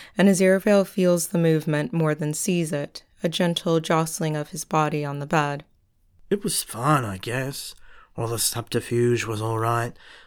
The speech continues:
Speaker 2: but it was a bit unnecessarily complicated and waffling, and the resolution hinged on far too many coincidences.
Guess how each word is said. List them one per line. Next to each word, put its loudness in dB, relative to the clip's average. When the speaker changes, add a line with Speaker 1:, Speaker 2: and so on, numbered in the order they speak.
Speaker 2:
but 4
it 4
was 2
a -2
bit 2
unnecessarily 2
complicated -2
and -6
waffling, -4
and -4
the -2
resolution 6
hinged -4
on -8
far 0
too -4
many -2
coincidences. -8